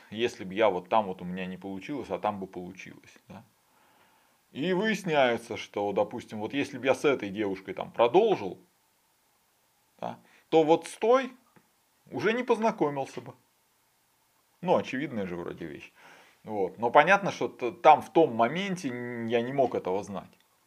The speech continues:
Вот. Поэтому всерьёз мог расстраиваться или радоваться.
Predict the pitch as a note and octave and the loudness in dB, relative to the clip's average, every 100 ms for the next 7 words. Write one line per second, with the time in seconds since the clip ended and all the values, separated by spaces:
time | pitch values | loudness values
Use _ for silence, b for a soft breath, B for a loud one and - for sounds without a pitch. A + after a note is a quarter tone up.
0 | _ _ _ - - - _ b - G#2+ | _ _ _ -16 -14 -14 _ b 6 6
1 | D#3 E3+ B2+ - A#2 A2 C#3 - A#2 A2 | 6 0 -4 -4 -4 0 -2 0 -2 0
2 | G#2+ G#2 - B2 C#3+ C3+ B2+ G#2+ G2 G#2 | 0 0 4 6 6 2 -4 -8 -6 -2
3 | F#2+ E2 D#2 - - | 0 0 -6 -10 -18